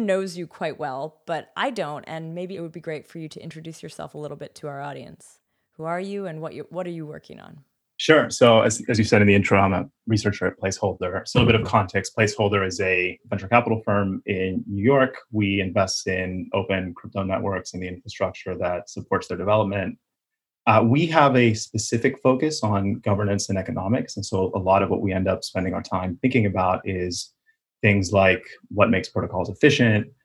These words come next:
Speaker 2: what, um, what ways do communities have of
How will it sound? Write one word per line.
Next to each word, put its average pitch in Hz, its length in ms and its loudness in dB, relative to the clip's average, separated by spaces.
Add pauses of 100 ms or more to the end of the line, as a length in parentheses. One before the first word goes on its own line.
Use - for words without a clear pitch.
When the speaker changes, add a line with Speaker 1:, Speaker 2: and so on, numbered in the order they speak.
(240)
Speaker 2:
what, 101 580 4
um, 95 560 0 (380)
what 101 340 2 (340)
ways 107 400 6
do 104 140 2
communities 95 400 2
have 95 340 6
of 104 220 -2